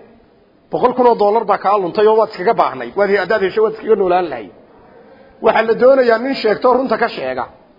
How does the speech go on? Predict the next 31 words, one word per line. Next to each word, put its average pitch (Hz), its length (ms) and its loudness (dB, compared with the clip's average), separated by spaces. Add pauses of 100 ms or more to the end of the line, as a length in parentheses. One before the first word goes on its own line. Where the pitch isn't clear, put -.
(500)
Marka 262 240 2 (100)
adaa 262 240 2
sheegay 220 320 0
inay 247 120 4
boqol 226 240 0
kaa 233 160 0
kun 208 140 -4
maalin 202 220 0
heblaayo 202 360 2
kaa 240 180 2
lumeen, 226 240 0
halkaa 226 280 2
ka, 214 120 -6
waa 196 140 4
runaad 233 220 0
sheegaysa 190 320 -2
waxani. 127 300 -8 (680)
Nafci 269 400 2
bay 269 120 6
runtani 247 340 0
leedahay, 208 300 0
soo 247 120 0
nafci 262 240 0
ma 254 120 0
leh? 208 120 0 (320)
Adduunka 214 460 2
bayna 262 200 2
faa'iidadeed 240 500 2
maadan 262 240 2
midhaheedii 254 380 0
goosanaynin. 214 640 0